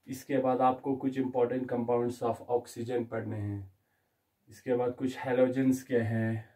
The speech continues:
और नोबल गैस है। तो ये सारे जो कंपाउंड्स यहाँ पे है, ये सब पी ब्लॉक को बिलोंग करते हैं। पीरियोडिक टेबल में पी ब्लॉक में ये सब एलिमेंट्स पाए जाते हैं और ये उसी एलिमेंट्स के कुछ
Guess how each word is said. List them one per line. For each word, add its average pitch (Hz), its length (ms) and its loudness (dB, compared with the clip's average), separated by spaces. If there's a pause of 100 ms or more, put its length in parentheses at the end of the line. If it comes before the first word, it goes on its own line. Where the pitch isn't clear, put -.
(180)
और 147 400 0 (600)
नोबल 135 340 6
गैस 95 320 -4
है। 95 60 -8 (800)
तो 147 40 -4
ये 165 220 4
सारे 196 520 4
जो 165 320 2
कंपाउंड्स 135 600 -2
यहाँ 123 200 0 (100)
पे 117 60 0
है, 113 520 0 (640)
ये 151 220 4
सब 160 400 2 (200)
पी 220 160 0
ब्लॉक 120 460 0 (360)
को 113 180 2
बिलोंग 98 380 0
करते 95 320 -10
हैं। 113 400 -4 (340)
पीरियोडिक 110 460 0
टेबल 101 320 -2
में 147 240 0 (100)
पी 185 160 0
ब्लॉक 98 460 -2
में 131 360 -2 (300)
ये 185 220 2
सब - 380 0
एलिमेंट्स 110 360 -4
पाए 107 320 -4
जाते 117 280 -2
हैं 160 120 -4
और 156 320 2
ये 156 160 0
उसी - 360 -2
एलिमेंट्स 139 480 0
के 143 120 -4
कुछ 180 320 0